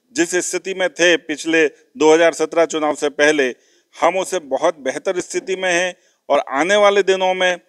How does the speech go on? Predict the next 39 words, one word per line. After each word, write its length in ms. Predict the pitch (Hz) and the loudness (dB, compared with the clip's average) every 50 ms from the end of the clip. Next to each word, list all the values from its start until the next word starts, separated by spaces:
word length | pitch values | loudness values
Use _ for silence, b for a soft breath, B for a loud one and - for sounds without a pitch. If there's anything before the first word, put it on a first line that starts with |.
| _ _ _ _ - | _ _ _ _ -2
जिस 180 | 160 170 - | -2 0 0
तरीके 320 | 190 185 190 175 175 185 180 | 0 -2 -2 -2 -2 -4 -4
से 140 | 160 175 | -2 -4
ये 140 | 175 170 170 | -4 -4 -4
समिट 380 | 160 - 156 156 170 165 143 - | -4 -4 -4 -4 -6 -8 -8 -8
हुआ 200 | 156 160 165 160 | -4 0 2 4
है 340 | 160 156 151 156 160 160 156 | 4 4 4 4 2 2 2
और 240 | 156 156 151 147 b b b b b b _ 127 | 2 0 0 -2 b b b b b b _ -2
विदेशी 400 | 139 139 160 170 160 - 170 170 | 0 2 2 0 0 0 -2 0
भारतीय 360 | 143 143 143 139 143 156 156 | 2 2 2 0 0 -4 -2
निवेशक 460 | 147 151 143 151 147 - - 160 143 - | -2 -2 -2 -4 -6 -6 -6 -8 -6 -6
यहाँ 160 | 151 143 135 | -6 -6 -4
पर 180 | 131 - 143 139 | -4 -4 -4 -4
इन्वेस्टमेंट 580 | 139 139 143 143 135 - - 139 143 139 135 - | -4 -4 -4 -6 -8 -8 -8 -8 -8 -8 -8 -4
कर 200 | - 147 151 151 | -2 -2 0 0
रहे 220 | 160 165 170 170 | 0 -2 -2 -2
हैं, 220 | 175 180 185 185 b b b b b b _ - | -4 -6 -6 -8 b b b b b b _ -4
उन-, 300 | 135 143 165 180 190 185 | -2 -2 0 0 -2 0
उन्हें 320 | - 160 151 160 185 214 | 0 0 2 4 4 2
भी 100 | 240 254 | 2 2
भरोसा 400 | 233 190 180 185 196 185 - 185 | 0 2 2 2 2 2 2 2
हुआ 200 | 180 180 175 180 | 2 2 4 2
है 80 | 170 170 | 2 2
कि 200 | 160 165 175 175 | 0 -2 -4 -4
अब 400 | - - - 165 170 180 180 151 b b b b _ - | -2 0 2 2 2 2 0 -2 b b b b _ -8
उत्तर 300 | 147 143 _ - 202 185 | -8 -2 _ 0 0 0
प्रदेश 400 | - 185 165 156 170 175 170 160 | 0 -2 -2 0 -2 -4 -4 -6
उत्तम 440 | - - 190 160 - - 202 202 | -8 -8 -10 -8 -4 -2 -4 -2
प्रदेश 360 | 190 - 185 160 175 180 165 151 | -2 -4 -4 -2 -2 -2 -2 -2
बन 180 | 151 165 160 | -4 -4 -4
चुका 300 | 147 - 165 - 165 156 | -6 -8 -6 0 2 2
है, 100 | 160 160 | 2 2
यहाँ 140 | 156 151 151 | 2 0 0
पर 120 | - 175 | 0 0
अराजकता 640 | 165 170 170 165 143 147 156 165 160 - - 170 156 | 0 0 0 0 0 0 0 -2 -4 -2 -2 -4 -4
खत्म 340 | 143 151 151 147 156 156 160 | -2 -4 -4 -2 -2 -2 -2
हो 140 | 151 160 | -2 -2
गई 200 | 156 160 160 160 | -2 -2 -2 -2
है, 200 | 160 160 156 151 | 0 -2 -2 -2